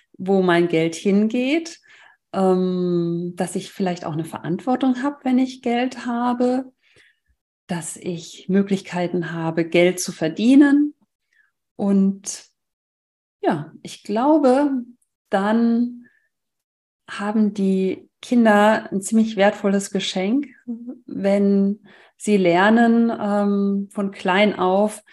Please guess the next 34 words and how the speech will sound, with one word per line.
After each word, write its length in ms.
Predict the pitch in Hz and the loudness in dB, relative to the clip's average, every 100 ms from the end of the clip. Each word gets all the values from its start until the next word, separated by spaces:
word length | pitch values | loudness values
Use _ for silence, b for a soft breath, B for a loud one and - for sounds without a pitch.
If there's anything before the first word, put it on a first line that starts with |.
| b b - | b b -4
dass 160 | 196 | -2
das 240 | 202 196 202 | -2 0 0
ein 100 | 196 | 2
Thema 380 | 196 202 240 | 2 2 2
ist, 180 | 226 226 | 0 -2
was 160 | 208 196 | -6 -6
zum 160 | 196 | -2
Leben 280 | 190 214 330 | 0 4 6
gehört, 580 | 294 254 277 302 330 - - _ | 4 2 2 2 0 -6 -18 _
wo 440 | 202 190 185 185 185 B B - | -4 -2 0 -2 -8 B B 0
man 140 | 185 | 2
nicht 200 | 190 - | 2 0
die 120 | - | -6
Augen 280 | - 226 262 | 2 4 4
vor 160 | 254 226 | 2 0
verschließt, 720 | 233 220 - 208 208 202 - b b - | 0 -4 -4 -2 -2 -4 -10 b b -6
dass 200 | 175 147 | -4 -4
es 80 | |
auch 140 | - 156 | -4 -4
mal 100 | 160 | -4
Herausforderungen 840 | 160 156 208 - 269 247 247 233 | -2 -2 -2 -2 0 2 4 4
geben 340 | 226 220 220 220 | 2 0 2 0
kann 520 | 220 208 202 208 - _ _ _ _ _ _ | -2 0 0 -2 -8 _ _ _ _ _ _
und 500 | 196 190 180 180 175 _ _ _ _ - | 0 2 4 2 -4 _ _ _ _ -2
ja, 380 | 240 156 - _ _ | -2 -2 -8 _ _
dass 220 | 202 190 | -6 -2
man 160 | 196 180 | 0 0
aber 640 | 175 175 180 220 240 247 B B B _ | 2 2 4 4 2 -2 B B B _
da, 520 | 196 185 180 185 180 - | 0 2 2 2 0 0
äh, 160 | 175 | -2
guten 280 | 170 226 214 | 0 0 4
Mutes 320 | 196 202 190 | 4 4 -2
drangehen 440 | - 170 220 233 233 | 0 2 2 0 -2
kann 500 | - 214 269 - | -6 -2 -2 -4